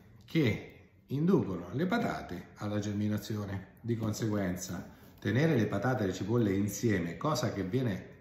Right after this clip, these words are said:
fatta normalmente in tutte le case, non va bene, perché le patate germoglierebbero molto più facilmente. Finché c'era il clorpropam che ci impediva alle patate di germinare,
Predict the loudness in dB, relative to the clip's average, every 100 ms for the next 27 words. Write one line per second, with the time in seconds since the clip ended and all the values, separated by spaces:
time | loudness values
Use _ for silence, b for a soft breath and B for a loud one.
0 | -20 0 4 4 4 0 0 2 -2 0
1 | -2 -2 -2 0 0 -2 -4 -8 -6 -4
2 | 0 0 0 -2 -2 -2 -2 -4 -4 -4
3 | -6 B B B B B B 4 6 6
4 | 4 2 0 -8 -14 -6 -2 2 4 4
5 | 4 2 0 -2 -4 -8 -10 -16 -10 2
6 | 4 4 4 2 0 -2 -6 -8 -8 -2
7 | -2 -2 -2 -4 -4 -4 -2 -2 -2 -6
8 | -12 -12 -4 0 0 0 0 0 -2 -2
9 | 0 0 -2 -6 -6 -8 -8 -8 -6 -2
10 | 0 0 0 0 -2 -4 -2 -2 -2 -2
11 | 0 0 0 2 2 2 -2 -6